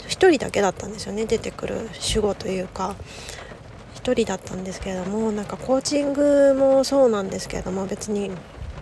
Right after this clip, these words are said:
なんて言うんでしょう、コーチングって本当にパートナーシップなんですよね。よくなんかクライアント様、そのコーチング受けるとかいうので、なんかそのクライアント様がなんか一人で頑張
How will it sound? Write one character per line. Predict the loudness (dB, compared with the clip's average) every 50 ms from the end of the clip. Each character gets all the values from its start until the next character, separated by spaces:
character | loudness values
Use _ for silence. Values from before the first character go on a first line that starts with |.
| -16 -18 -20 -20 -20 -18 -18 -18 -18 -18 -18 -18 -18 -16 -14 -12 -10 -8 -6 -4
な | -4 -4 -2 -2 -2
ん | -2 -2
て | -2
言 | -2
う | -4
ん |
で | -4
し | -6 -8
ょ |
う、 | -4
コ | 2 2 2
ー |
チ | 4 2 2
ン | 4
グ | 4 4
っ |
て | 4 4
本 | 0 0 0
当 | 0 0
に | -2
パ | 0 2 2 2
ー | 2 2
ト | 0 0 0
ナ | 2 0 0
ー | -2
シ | 0 0 -2
ッ |
プ | -2 -4 -6 -2 0 0 0 -2
な | -2 -4
ん | -4 -4
で | -4 -6
す | -4 -4
よ | -4
ね。 | -2 0 -2 -2 -4 -6 -12 -12 -12 -12 -14 -8 0 2
よ | 2 2
く | 2 2 4 6 8 10 10 8 6
な | 4 0
ん | -2
か | -4 -8 -8
ク | -8 -6 -6
ラ | -2 -2 -2
イ | -2
ア | -2
ン | -4 -4
ト | -4 -4 -4 -4
様、 | -4 -4 -4 -4 -2 -2 -2 -2 -4 -6
そ | -6 -8 -8
の | -8
コ | -4 0 0 2
ー |
チ | 2 2 -2
ン | 0
グ | 2 2
受 | 0 2 4
け | 6 6 8
る | 8 6 4
と | 4 -2 -10
か | -8 -6 -4
い | -4 -4
う | -4 -4
の | -6 -4
で、 | -2 2 2 2 2 0 -4 -12 -14 -14 -14 -16 -12 -8
な | -8 -8
ん | -6
か | -6 -6
そ | -6 -6 -6
の | -6 -6
ク | -4 -2
ラ | -2 -2
イ | 0
ア |
ン | -2 -2
ト | -2 -4
様 | -4 -4 -4 -2 -2 -2 -4 -4
が | -2 0 0 2 2 2 0 -2 -4 -10 -18 -16 -16 -14 -10
な | -8 -8
ん | -4
か | -4 -2 -2 -2 -4
一 | -6 -10 -8 -6 -6
人 | -4 -4 -2
で | -4 -4
頑 | -4 -4 -6 -6 -6
張 | -6 -6